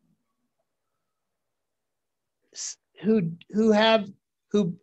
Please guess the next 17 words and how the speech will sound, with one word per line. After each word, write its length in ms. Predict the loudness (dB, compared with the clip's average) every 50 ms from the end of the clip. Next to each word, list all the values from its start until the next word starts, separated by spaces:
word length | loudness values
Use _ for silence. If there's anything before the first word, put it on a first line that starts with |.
| _
who 180 | -4 -2 -2 -2
see, 960 | -2 -4 -10 -14 -16 -6 -2 2 4 4 4 4 4 4 2 2 0 -2 -4 -10 _ _ _ _ _ _ _ _ _ _ _ _ _ _ _ _ _ _ _ _ _ _ _ _ _ _ _ _ _ _ _ _ _ _ _ _ -2
who 140 | 0 0 0
see 360 | 0 -2 -2 0 2 4 4
what 260 | 4 4 4 4 4
hap-, 300 | 2 0 0 2 0 0 -4 -10 -20 -20 _ _ _ _ -2
who 160 | 0 0 0
saw 480 | -2 -4 -2 0 2 6 8 8 8
what 440 | 8 6 2 4 4 4 4 2 0 -6 -10 -6
was 220 | -6 -6 -6 -6
happening 560 | -2 0 0 0 0 -2 -4 -4 -4 -4 -2 0
or 160 | 0 0 0
involved 600 | 0 -2 -2 0 2 4 6 6 4 4 2 -2
in 120 | -4 -2 -2
what 240 | -2 -2 -2 -2
was 180 | -6 -8 -8 -8 -8 -6
happening 720 | -4 -4 -4 -6 _ -6 -4 -4 -4 -6 -8 -10 -12 -14